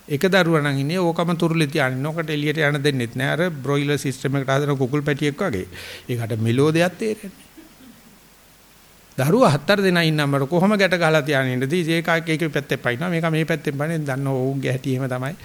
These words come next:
ඔය අතප්පයක් කඩාගෙන ඉන්නේ නැත්තම් හරි. අපේ අප්පච්චි කියලා තියුනේ ඔළුවෙන් පල්ලෙහා ඔක මොන දෙයක් කරගත්තත් මම බලන්නේ නෑ. ඔළුවෙන් උඩ තුවාලයක් කරගෙන ආවොත් හොඳටම තලනවා.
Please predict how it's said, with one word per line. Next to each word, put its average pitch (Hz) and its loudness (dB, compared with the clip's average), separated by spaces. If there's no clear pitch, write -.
ඔය 156 -2
අතප්පයක් 143 -2
කඩාගෙන 135 0
ඉන්නේ 127 -2
නැත්තම් 160 -6
හරි. 135 -6
අපේ 135 -6
අප්පච්චි 143 -4
කියලා 139 -2
තියුනේ 143 0
ඔළුවෙන් 165 2
පල්ලෙහා 160 2
ඔක 165 2
මොන 151 4
දෙයක් 214 6
කරගත්තත් 165 -2
මම 151 0
බලන්නේ 143 4
නෑ. 139 -2
ඔළුවෙන් 175 2
උඩ 185 4
තුවාලයක් 180 2
කරගෙන 185 0
ආවොත් 208 0
හොඳටම 214 6
තලනවා. 113 -4